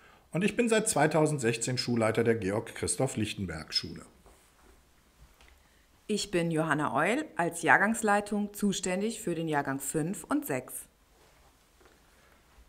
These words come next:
Speaker 1: Im Folgenden möchten wir euch und Ihnen einen kleinen Überblick über die Schule geben, insbesondere natürlich die ersten beiden Jahre.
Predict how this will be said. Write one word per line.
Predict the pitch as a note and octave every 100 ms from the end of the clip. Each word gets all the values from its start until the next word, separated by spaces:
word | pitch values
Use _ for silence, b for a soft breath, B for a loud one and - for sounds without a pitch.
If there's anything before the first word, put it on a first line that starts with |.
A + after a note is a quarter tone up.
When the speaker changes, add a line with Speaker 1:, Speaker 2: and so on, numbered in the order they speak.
| _
Speaker 1:
Im | F3
Folgenden | - G#3 C4 B3+ A3+ G#3
möchten | F3+ - F#3+
wir | F3 E3+ F3 F3+ F3+ - - _ _ _ _ _
euch | C3 F3+ A#3 G#3
und | E3
Ihnen | D3+ E3+ E3+
einen | A#2+ A2
kleinen | - E3 G#3+
Überblick | F#3 F3 E3 E3 E3+
über | - A#2
die | G#2
Schule | G2+ E3 G#3 G3
geben, | F#3 F#3 F#3 F#3 B B B _
insbesondere | G#3 C4+ - A3 F3 E3 F3 E3
natürlich | D3 - B2 C3 C3+ - -
die | -
ersten | G2+ G2+ - B2
beiden | A2 F#2 G2 A#2+
Jahre. | F#2 E2+ D#2+